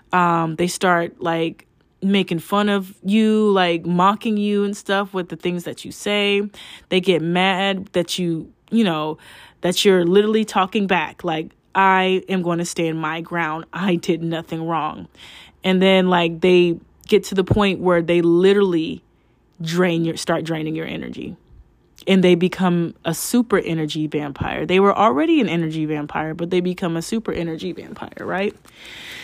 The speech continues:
So you get tired, and they see that you get tired. Trust me, a narcissist will see you getting tired in an argument, and they will feed off of you getting tired, okay? So you finally give up in the argument and be like, "What the hell do you want me to do?"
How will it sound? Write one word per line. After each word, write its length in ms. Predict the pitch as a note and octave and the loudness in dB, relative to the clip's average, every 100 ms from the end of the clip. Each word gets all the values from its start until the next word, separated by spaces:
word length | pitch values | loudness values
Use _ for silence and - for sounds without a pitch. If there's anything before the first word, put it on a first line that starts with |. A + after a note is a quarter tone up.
| - | -14
So 200 | - F3+ | 2 6
you 180 | F#3+ E4 | 8 6
get 200 | F4+ C4+ | 6 0
tired, 480 | - F#4 C4+ E3 E3+ | 2 4 6 2 2
and 160 | A3 | 2
they 100 | C4 | 4
see 280 | C#4 - C#5 C5+ | 2 2 0 2
that 220 | A3+ - | 0 0
you 60 | F3+ | 0
get 160 | D#3+ | -2
tired. 440 | - E3+ D#3+ - - | -2 -4 -6 -10 0
Trust 280 | G4 G4+ | 2 2
me, 100 | G#3+ | -2
a 60 | F3 | 0
narcissist 640 | G#3 A#3+ D4 D#4 D#4+ D4 | 2 2 2 -4 -4 -4
will 100 | A#3 | -4
see 440 | A3+ - D4 D4+ D4 | -4 0 4 4 2
you 220 | A3 A#3+ | -2 -2
getting 280 | A#3+ A3+ A3 | -2 -2 -4
tired 340 | A#3 A#3 G#3+ | -4 -2 -2
in 100 | F#3+ | -4
an 80 | F3+ | -6
argument, 500 | G3 G#3 G3 F3 E3+ | -6 -6 -6 -8 -6
and 120 | F3+ | -4
they 80 | F#3+ | -2
will 140 | F3+ | -2
feed 420 | F3 - C4 C#4 - | -6 -2 0 2 0
off 240 | G#3 G#3+ | -2 -2
of 120 | G3+ | -6
you 120 | F#3+ | -8
getting 280 | F3+ F3 E3+ | -4 -4 -6
tired, 500 | - A#3+ G3+ - - _ _ _ _ _ _ F3 | -8 -6 -6 -8 -16 _ _ _ _ _ _ -10
okay? 480 | E3+ F#3 F3+ A#3+ - _ _ - - | -4 -4 -2 -6 -10 _ _ -20 -20
So 500 | - - G#3 G3 F#3 | -8 2 6 6 4
you 200 | F3 G#3 | 4 2
finally 400 | B3+ A#3+ A3 G#3+ | 4 4 4 2
give 260 | F#3+ G3 F#3 | 2 2 2
up 200 | F3+ F3+ | 0 -2
in 80 | F3 | -4
the 80 | D3+ | -2
argument 420 | E3+ E3+ E3+ D#3 | -2 -2 -2 -4
and 100 | E3+ | -4
be 60 | E3+ | -4
like, 180 | D#3 | -4
"What 280 | D#3+ G3+ A#3 | -2 -2 -2
the 80 | A#3+ | -4
hell 240 | G#3 F#3+ | -2 -2
do 120 | F3 E3+ | -2 -2
you 180 | E3+ | -2
want 200 | F3 D#3+ | -4 -6
me 120 | E3 D#3+ | -6 -6
to 100 | E3 | -2
do?" 380 | A#3+ C#4 D3+ | 2 2 0